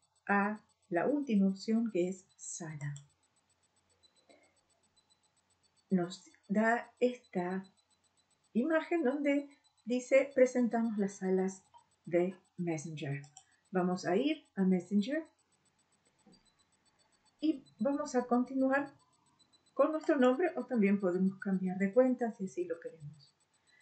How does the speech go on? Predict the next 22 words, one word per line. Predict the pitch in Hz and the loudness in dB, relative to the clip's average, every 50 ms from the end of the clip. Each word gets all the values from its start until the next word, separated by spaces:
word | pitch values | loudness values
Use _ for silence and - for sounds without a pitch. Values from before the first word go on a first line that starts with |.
| _ _ _ _ - | _ _ _ _ -2
Vamos | - 185 190 190 190 185 | 0 2 2 2 2 0
a | 170 | -2
tener | - 180 180 180 180 175 175 - _ - | -4 -4 -4 -2 -2 -4 -6 -8 _ -12
acá | 170 170 - 202 214 208 | -10 -4 -2 0 2 2
la | 196 180 | 2 0
posibilidad | 175 170 - 175 180 180 180 | 0 -2 -2 -2 -4 -2 -4
de | 175 | -4
crear | - 180 175 170 175 175 175 - _ - | -4 -6 -4 -4 -4 -4 -6 -8 _ -10
nuestra | 180 175 185 - - 214 226 226 | -8 -8 -8 -8 -8 -8 -8 -8
sala. | - - 302 294 285 277 285 285 285 - _ _ _ _ _ _ _ _ _ _ _ _ _ _ _ - - - - - - - - - - - - - - - - - - - - | -8 -6 -4 -4 -2 -2 -2 -4 -4 -6 _ _ _ _ _ _ _ _ _ _ _ _ _ _ _ -20 -20 -20 -20 -20 -20 -20 -20 -16 -16 -14 -8 -4 -4 -4 -4 -6 -16 0 10
Y | - 320 | 12 12
una | 381 381 277 214 190 | 12 12 12 12 12
vez | 190 175 156 - - - | 12 12 12 8 4 -6
que | - 180 | -12 -12
está | - - - 180 160 160 - - | -10 -6 -4 -4 -4 -4 -6 -6
así | 175 180 - - 170 170 - 190 - - | -6 -6 -4 -4 -4 -4 -4 -6 -6 -4
creada, | 240 - 311 311 311 294 294 311 302 302 - - - _ _ | -4 -2 -2 -2 0 2 2 2 2 0 -6 -14 -20 _ _
tenemos | - 320 311 311 311 311 285 233 | -2 0 0 0 0 -2 -2 0
la | 240 277 277 | 0 2 4
posibilidad | 277 247 247 - 233 196 214 226 240 240 233 | 6 4 4 4 4 4 4 6 6 4 4
de | 190 175 233 285 277 - | 4 4 2 2 2 2
copiar | - 220 202 202 208 196 185 185 180 180 180 - | 4 4 4 4 6 4 4 4 4 0 -4 -8